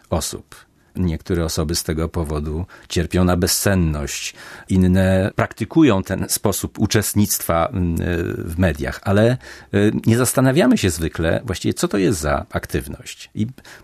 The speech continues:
przy pomocy właśnie pracy nad takimi zjawiskami chcemy coś wyjaśnić. I okazuje się, moja praktyka na to wskazuje,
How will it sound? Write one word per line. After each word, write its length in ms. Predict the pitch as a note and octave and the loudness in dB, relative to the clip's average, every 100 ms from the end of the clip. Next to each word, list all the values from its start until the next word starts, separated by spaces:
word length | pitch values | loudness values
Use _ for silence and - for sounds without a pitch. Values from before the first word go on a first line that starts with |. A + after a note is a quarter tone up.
| _ | _
przy 140 | - A2+ | -4 2
pomocy 440 | A#2 C3 D#3+ B2+ | 4 4 2 0
właśnie 400 | A2+ C3+ - B2 - _ | 2 2 2 -2 -2 _
pracy 340 | B2 B2+ B2+ | -2 -2 2
nad 280 | A2+ A2+ - | 2 2 -2
takimi 400 | A#2+ - G3+ D3 | -4 0 4 4
zjawiskami 640 | F#2+ F2+ F2 - F#2+ A2+ | 4 2 0 -2 0 0
chcemy 400 | A2+ - G#2+ G#2 G#2+ - - | 0 2 4 4 0 -10 -12
coś 380 | - C3+ - - - _ _ - | 0 0 2 -4 -10 _ _ -2
wyjaśnić. 800 | G#2+ G#2+ E2+ - A#1+ G#1+ - - _ - | 2 2 0 -4 -10 -10 -12 -14 _ -4
I 180 | B2+ | -2
okazuje 500 | - - A#2 C3+ D3 | -2 0 2 6 6
się, 240 | C3+ C3+ C3+ - _ - | 4 0 -2 -6 _ -10
moja 260 | - G#2 G#2 | 0 2 2
praktyka 480 | - D#2 - - E2 | 0 -4 -6 -6 -4
na 120 | D#2 | -4
to 100 | - | -4
wskazuje, 580 | - F#2 F2 D#2 E2+ | -4 -2 -2 -2 -2